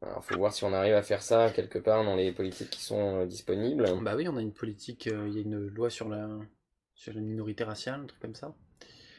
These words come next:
Speaker 2: Mais c'est vrai que c'est pervers comme truc, parce que c'est, ça part d'une bonne intention, mais tu fais le, c'est, je veux dire, c'est
Speaker 1: C'est à
Speaker 2: per-
Speaker 1: double tranchant.
Speaker 2: Ouais, c'est pervers ce truc.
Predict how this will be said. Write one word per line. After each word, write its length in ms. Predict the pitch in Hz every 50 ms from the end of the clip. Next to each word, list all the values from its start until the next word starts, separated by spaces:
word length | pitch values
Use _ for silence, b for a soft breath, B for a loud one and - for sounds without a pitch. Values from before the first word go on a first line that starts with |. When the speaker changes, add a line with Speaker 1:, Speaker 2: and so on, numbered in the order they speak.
| B -
Speaker 2:
Mais 80 | 117 113
c'est 120 | - 143
vrai 140 | 139 165 156
que 60 | -
c'est 80 | - 117
pervers 400 | - 131 127 147 160 143 123 -
comme 160 | - 117 117
truc, 260 | 107 - 120 113 -
parce 140 | - 113 101
que 340 | - - 110 110 104 104 107
c'est, 160 | 101 - - 107
ça 140 | - -
part 160 | - 123 113 110
d'une 140 | 117 117
bonne 160 | 113 120 120 117
intention, 440 | 113 110 117 113 - - 170 165 135
mais 100 | 117 107
tu 100 | - -
fais 120 | - - 110
le, 200 | 104 104 104 104 113 b b b b b b b b b b b b b _
c'est, 200 | _ - 107 104
je 80 | 98 101
veux 60 | 104
dire, 120 | 104 104 104 104
c'est 240 | - 110 107 104 104 101 104 104 104 104 113 131 131 - _ _ _ _ _ _ _ _ _ _ _ _ -
Speaker 1:
C'est 160 | - - 110
à 40 | 107
Speaker 2:
per- 60 | 123 139
Speaker 1:
double 160 | 135 139 131
tranchant. 400 | - - 120 113 - - 92 95 104 - -
Speaker 2:
Ouais, 200 | - 110 117 117 113
c'est 120 | - -
pervers 320 | - 117 117 117 113 110
ce 100 | - -
truc. 200 | - - - -